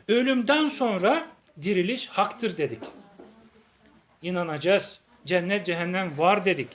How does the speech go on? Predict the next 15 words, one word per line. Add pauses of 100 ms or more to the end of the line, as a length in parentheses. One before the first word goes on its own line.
(120)
İnanacağız. (1120)
O
yüzden (760)
bu
tür
şeylere (260)
dikkatli
olmamız
lazım. (420)
Yani
küfür, (500)
e,
ve
şirk
sözleri